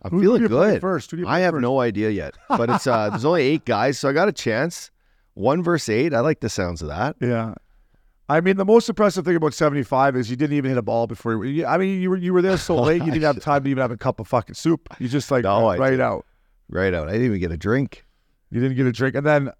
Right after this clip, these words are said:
Speaker 2: I actually learned a rule of golf yesterday with the whole dropping thing. I was
Speaker 1: Yeah.
Speaker 2: like, you know, 'cause I was trying to protect the field. I'm like, "Uppy, the drop zone's there, buddy. Where are you going?" And he's like, and then Doherty's like, "No, he can come line of sight."
Speaker 1: Yeah, well,
Speaker 2: Yellow. I didn't
Speaker 1: yeah,
Speaker 2: know
Speaker 1: with
Speaker 2: that.
Speaker 1: a, with a yellow hazard, point of entry.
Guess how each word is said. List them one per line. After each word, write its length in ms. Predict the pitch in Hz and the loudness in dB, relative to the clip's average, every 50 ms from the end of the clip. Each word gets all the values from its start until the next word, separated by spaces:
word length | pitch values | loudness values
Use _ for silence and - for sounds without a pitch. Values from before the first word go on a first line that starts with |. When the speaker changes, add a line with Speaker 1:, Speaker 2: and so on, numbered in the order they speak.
| _ _ _ | _ _ _
Speaker 2:
I 220 | 123 143 127 151 185 | -2 0 2 2 2
actually 280 | - - 247 196 151 143 | 2 2 0 0 2 2
learned 180 | 147 156 147 | 0 0 0
a 40 | 139 | 0
rule 160 | 131 135 123 | 0 0 0
of 60 | 123 110 | 0 2
golf 220 | 110 120 139 - _ _ 127 | 0 0 0 0 _ _ -4
yesterday 460 | 120 107 - - 110 104 104 107 104 92 90 - _ _ - | -4 -4 -4 -4 -4 -2 -2 -2 -4 -6 -10 -18 _ _ -8
with 220 | 123 123 110 - | -8 -8 -8 -4
the 140 | - 117 110 | -4 -4 -2
whole 220 | 110 131 127 127 110 | 0 0 0 0 0
dropping 420 | 92 113 110 113 139 - 165 151 | 0 -2 -2 -2 -2 -2 -6 -8
thing. 260 | - - 196 196 190 | -6 -6 -6 -6 -6
I 120 | - - 123 | -4 -4 -2
was 100 | 120 95 | -2 0
Speaker 1:
Yeah. 80 | 104 | -2
Speaker 2:
like, 180 | 104 110 110 - - _ _ _ _ | -2 -2 -4 -8 -10 _ _ _ _
you 80 | 151 170 | 0 0
know, 80 | 190 | 0
'cause 140 | 196 262 240 | 0 2 2
I 40 | 277 | 2
was 100 | 254 196 | 0 2
trying 180 | - 247 214 160 | 2 2 2 0
to 40 | |
protect 280 | - - - 156 139 - | 0 -2 -2 -2 -2 -2
the 60 | 120 | -6
field. 240 | - - 143 147 160 | -4 0 0 2 2
I'm 60 | 160 | 2
like, 80 | 160 175 | 0 0
"Uppy, 180 | 175 170 165 | 0 0 0
the 60 | 143 131 | -2 0
drop 220 | 127 151 151 139 | 2 2 2 2
zone's 200 | 135 156 139 113 104 | 0 -4 -4 0 0
there, 140 | 127 139 131 | 0 0 2
buddy. 160 | 117 120 120 | 0 0 0
Where 100 | 123 123 | 0 -2
are 40 | 123 | -2
you 60 | 113 | -2
going?" 240 | 117 123 120 113 - _ _ _ _ _ _ _ - | -2 -4 -4 -4 -6 _ _ _ _ _ _ _ -10
And 120 | 110 117 | -4 -4
he's 120 | 127 113 | -2 -2
like, 140 | 127 120 110 - _ _ _ _ | -2 -2 -4 -6 _ _ _ _
and 80 | 127 131 | -2 -2
then 100 | 131 120 | -2 0
Doherty's 280 | 107 131 131 127 113 120 | 0 0 0 0 -2 -4
like, 100 | 113 120 | -4 -2
"No, 160 | 135 135 135 | 0 0 2
he 120 | 135 151 | 2 0
can 160 | - - 151 123 | 0 -2 -4 -4
come 260 | - - 147 143 139 | -4 -4 -2 -2 0
line 220 | 139 135 131 127 | -2 -2 -2 -2
of 80 | 120 - | -4 -6
sight." 340 | - - 139 139 117 - - _ _ _ _ _ _ _ _ _ _ _ _ _ _ _ | -2 0 0 0 0 -2 -8 _ _ _ _ _ _ _ _ _ _ _ _ _ _ _
Speaker 1:
Yeah, 280 | 127 123 123 123 127 117 | 0 4 4 4 4 2
well, 320 | 107 127 120 104 117 135 | 0 -2 -2 0 2 2
Speaker 2:
Yellow. 320 | 139 160 165 135 101 - - | 4 4 2 0 -4 -6 -6
I 80 | - 120 | -6 -6
didn't 100 | 135 135 | -2 0
Speaker 1:
yeah, 60 | 131 | 0
Speaker 2:
know 60 | 139 147 | 0 2
Speaker 1:
with 80 | 135 131 | 0 0
Speaker 2:
that. 80 | 127 120 | 0 0
Speaker 1:
a, 40 | |
with 160 | 113 127 117 123 | -2 -2 -2 -2
a 60 | 117 | 0
yellow 300 | 117 127 127 135 135 123 | 0 2 2 2 2 0
hazard, 580 | 107 117 110 113 113 101 104 101 95 87 85 | 0 0 0 0 0 0 -2 -4 -4 -4 -8
point 260 | - - 127 127 135 143 | -6 -2 -2 0 0 0
of 80 | 117 120 | 0 0
entry. 500 | 117 120 - - 107 95 98 113 120 | 0 -2 -2 -4 -6 -4 -6 -6 -8